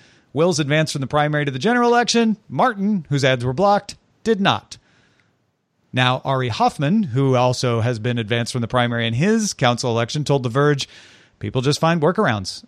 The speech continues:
I found workarounds." And it doesn't seem like it's very clear how people are getting around the bans and how they're not.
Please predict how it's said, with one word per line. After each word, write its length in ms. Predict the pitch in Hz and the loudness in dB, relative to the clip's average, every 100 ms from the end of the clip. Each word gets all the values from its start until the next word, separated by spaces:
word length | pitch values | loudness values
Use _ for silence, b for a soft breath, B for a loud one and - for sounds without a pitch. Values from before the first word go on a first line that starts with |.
| _ | _
I 200 | 107 135 | -2 0
found 320 | 175 147 113 | 2 0 0
workarounds." 640 | 95 98 104 98 62 - - b b b b b | -4 -8 -8 -10 -12 -14 -18 b b b b b
And 140 | 139 | 0
it 140 | 147 127 | 2 0
doesn't 340 | 196 202 185 | 0 0 -2
seem 400 | - 233 233 180 | -2 0 2 2
like 180 | 175 160 | 0 -2
it's 120 | - | -4
very 260 | 123 160 165 | -2 -2 -2
clear 640 | - - 208 151 156 180 - _ _ | -6 -2 2 2 2 -2 -6 _ _
how 360 | - - 185 208 | -6 0 2 2
people 340 | 202 180 185 | 0 -2 0
are 100 | 170 | 0
getting 300 | 165 165 160 | 0 0 0
around 380 | 156 143 135 143 | 0 0 0 0
the 60 | 131 | -2
bans 360 | 120 120 120 | -2 -2 -2
and 80 | 120 | -4
how 160 | 107 107 | -4 -4
they're 140 | 117 | -2
not. 340 | 120 107 - | 0 -2 -2